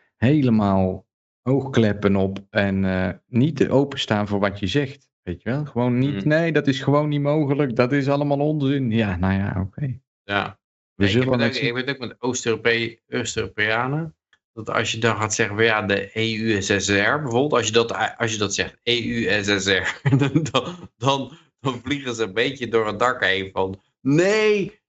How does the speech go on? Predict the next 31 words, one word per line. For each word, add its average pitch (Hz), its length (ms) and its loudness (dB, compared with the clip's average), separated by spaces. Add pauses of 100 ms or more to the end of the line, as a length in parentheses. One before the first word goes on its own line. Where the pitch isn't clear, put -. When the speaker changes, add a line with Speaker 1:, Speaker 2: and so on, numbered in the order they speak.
Speaker 2:
dat 156 120 -4
is 170 160 -2
totaal 185 460 2
niet 196 160 -4
te 170 100 2
vergelijken, 165 640 0
want 156 380 -2
in 143 180 -4
de 131 220 -4
E-, - 220 -4
in 131 180 -2
de 123 80 0
U 147 260 4
S 107 60 -4 (120)
S 101 40 -2
R 151 540 0 (300)
had 127 160 -2
je 113 120 -4
dit. 143 360 -4
En 117 420 0
hier, 135 520 0
hier 147 260 2
weet 190 240 2
je 151 100 2
tenminste 156 440 0
waar 143 140 2
je 131 80 0
aan 127 160 -2
toe 170 140 2
bent, 110 220 2
bijvoorbeeld. 98 680 -4